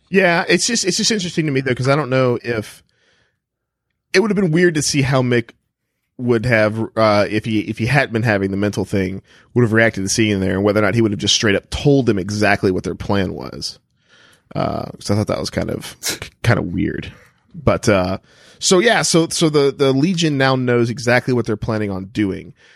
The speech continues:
Uh, so they set up an ambush at the church that the Legends are now going to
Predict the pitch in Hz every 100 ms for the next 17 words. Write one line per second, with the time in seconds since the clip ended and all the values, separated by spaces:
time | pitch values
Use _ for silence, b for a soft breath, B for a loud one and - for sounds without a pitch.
0 | b - 107 101 101 - 135 120 113 110
1 | 95 117 117 - 151 147 156 123 - 120
2 | 110 92 92 - - _ _ _ _ _
3 | - 107 107 - 101 - - 190 160 -
4 | - 123 - 107 170 202 127 113 101 98
5 | 113 98 92 - 92 95